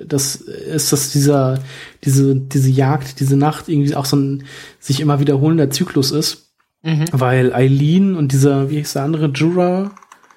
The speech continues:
Speaker 2: Mhm.
Speaker 1: Genau, die, das waren ja irgendwie auch Hunter, die vorher schon an dieser Ha-, auf dieser Jagd, äh, teilgenommen haben.
Speaker 2: Ja.
Speaker 1: Aber trotzdem immer noch Indianer sind.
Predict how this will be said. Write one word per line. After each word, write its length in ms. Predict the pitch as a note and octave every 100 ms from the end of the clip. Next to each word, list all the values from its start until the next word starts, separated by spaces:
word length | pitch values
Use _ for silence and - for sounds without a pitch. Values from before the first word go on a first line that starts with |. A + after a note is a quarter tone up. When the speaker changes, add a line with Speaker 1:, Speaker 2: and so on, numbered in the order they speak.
| _ _ _ _
Speaker 2:
Mhm. 340 | C#3+ D3 E3 D3+ _ _ _ _ _ _ -
Speaker 1:
Genau, 280 | D3 C#3 C3+
die, 480 | C3 C#3 C#3 C#3+ C#3+
das 240 | C#3 -
waren 140 | D3+ D#3
ja 80 |
irgendwie 260 | C#3+ C#3+ D3+
auch 160 | C3+ -
Hunter, 220 | D3+ E3
die 140 | C#3+ C#3
vorher 280 | D3+ D#3
schon 200 | C#3 D3+ C#3+
an 100 | C#3
dieser 260 | C#3 C3+
Ha-, 180 | D3 C#3 -
auf 160 | C#3 C3+
dieser 240 | D3 C#3
Jagd, 460 | C3+ C3+ C3+ - -
äh, 140 | C#3+
teilgenommen 540 | C3+ D3 D#3+ E3 E3 D#3+
haben. 320 | D#3+ D#3+ E3 - _ -
Speaker 2:
Ja. 300 | F3 D#3+ B2+ -
Speaker 1:
Aber 180 | D3 C#3+
trotzdem 440 | - D#3+ - E3
immer 180 | D#3+ E3+
noch 140 | D#3 D3
Indianer 480 | C#3+ C#3 D3+ D3+ C3
sind. 480 | C3+ B2+ B2+ -